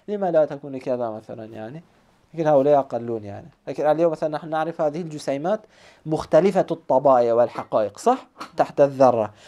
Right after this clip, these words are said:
ولكن بعضهم مع ذلك يوصلونها إلى شيء واحد، صح؟ يقولون the God particle. كل هذه ال-،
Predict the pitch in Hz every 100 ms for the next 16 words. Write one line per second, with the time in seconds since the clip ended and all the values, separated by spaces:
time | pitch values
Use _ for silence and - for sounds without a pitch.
0 | - - 165 185 226 202 262 196 196 220
1 | 226 196 247 285 196 196 190 202 254 254
2 | 214 254 208 214 214 240 247 233 247 226
3 | 156 - 254 285 180 180 202 196 180 180
4 | 175 - 139 - 135 - 269 247 214 220
5 | 202 214